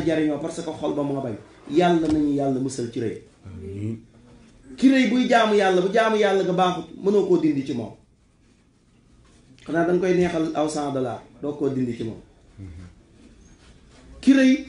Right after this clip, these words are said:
Speaker 1: boo ko waree orienté, du la mas a déglu. Yàlla nañu Yàlla musal ci rëy.
Speaker 2: Amiin.
Speaker 1: Moo tax Yàlla nee na ci hadiisul qudsi, ku am ci moom lu toll ne dara, doo dugg àjjana.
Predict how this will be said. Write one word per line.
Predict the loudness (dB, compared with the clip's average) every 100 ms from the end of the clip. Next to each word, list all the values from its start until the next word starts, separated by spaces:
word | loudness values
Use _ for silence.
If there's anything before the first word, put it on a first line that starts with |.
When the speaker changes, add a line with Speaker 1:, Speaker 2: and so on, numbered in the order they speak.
| -14 -2
Speaker 1:
boo | 0 0
ko |
waree | 0 -2 -2
orienté, | 0 2 2 0 0 -4 -4
du | -2
la | 2
mas | 2 0
a |
déglu. | 0 -2 -4 -2
Yàlla | 0 2
nañu | 2 2
Yàlla | 0 0
musal | -2 -6 -8
ci | -8
rëy. | -8 -12 _ _
Speaker 2:
Amiin. | -18 -12 -6 0
Speaker 1:
Moo | 0
tax | 0 -2 -6 -20 _ -20 -8 2
Yàlla | 4 4 2 2
nee | 2 0
na | -2
ci | -6
hadiisul | -4 -4 -4 -4 -6
qudsi, | -6 -8 -6 -6 -8 -14 _ _ _
ku | -8 0
am | 0 2
ci | 0
moom | 0 2 2 0
lu | -2
toll | -2 0
ne | 0 0
dara, | -2 -2 -6 -8 -10 -16 -20 -20 -20 -20 -20 _ _ -20 _ -20 -20 -20 -20 -10 -2
doo | 0
dugg | 0 -4
àjjana. | -8 -12 -18